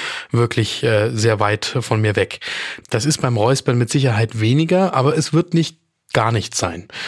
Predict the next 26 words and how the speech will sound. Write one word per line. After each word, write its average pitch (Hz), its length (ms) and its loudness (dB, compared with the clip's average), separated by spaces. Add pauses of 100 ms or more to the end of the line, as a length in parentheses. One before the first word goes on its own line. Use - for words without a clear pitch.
(160)
Und 127 160 2
deswegen 139 640 0 (160)
ist - 180 0
ja 135 120 2
auch 135 120 -2
so 123 180 -2
wichtig, - 600 -2 (180)
sich 131 220 0
weniger 160 340 4
Gedanken 147 360 0
zu - 120 0
machen, 139 240 2
vielleicht 135 260 0
über 127 140 2
Räuspern 139 540 2
oder 123 240 4
Husten, 202 560 0 (560)
sondern 139 280 4
mehr 143 140 4
darauf 147 280 2
zu - 140 -2
achten, 135 420 0 (540)
möglichst 139 480 0
wenig 135 260 4
Menschen, 135 880 2
äh, 120 320 2